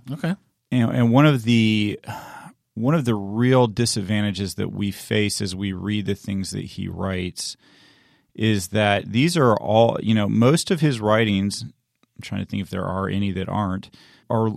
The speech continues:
Speaker 2: writings to specific communities. So in other words, he's writing a letter. Um, it's like if I were writing you a letter,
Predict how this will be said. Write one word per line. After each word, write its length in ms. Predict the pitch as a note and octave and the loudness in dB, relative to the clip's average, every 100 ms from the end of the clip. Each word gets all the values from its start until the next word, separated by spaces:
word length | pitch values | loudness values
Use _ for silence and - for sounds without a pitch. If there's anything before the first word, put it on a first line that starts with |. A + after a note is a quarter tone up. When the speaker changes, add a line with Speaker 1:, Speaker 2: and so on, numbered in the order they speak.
| - | -6
Speaker 2:
writings 720 | G2+ A#2 B2+ C#3+ C3+ B2 - - | -2 0 2 4 2 0 -4 -10
to 300 | - - A2+ | -8 0 0
specific 920 | G#2 - - G#2 - C3 B2+ A#2+ - - | 0 -4 -4 -6 -4 -4 -2 -4 -6 -10
communities. 760 | - G2 G#2 G2 F2+ - - | -4 -2 0 -2 -4 -8 -8
So 160 | - G#2+ | -6 -4
in 80 | G#2+ | 0
other 160 | A2+ | 0
words, 240 | G#2+ G#2+ - | 0 -4 -2
he's 220 | A#2 G2+ | -2 -2
writing 400 | F#2 A2 B2+ B2 | 0 2 4 2
a 80 | G2+ | 0
letter. 560 | G2 G#2 G#2 G2 G2 - _ _ _ _ | 0 0 2 0 -4 -8 _ _ _ _
Um, 220 | - G2+ G2+ | -6 -4 -4
it's 160 | - | 2
like 160 | D#3 D3 | 2 2
if 140 | A#2 | -2
I 180 | A2+ A#2+ | 2 2
were 160 | B2 G#2 | 2 2
writing 420 | G#2+ A2 G#2+ G2 | 2 2 0 0
you 200 | G#2+ G#2 | 0 -2
a 20 | |
letter, 540 | F#2 F2+ F2+ A#1 A2 | -2 -4 -4 -8 -12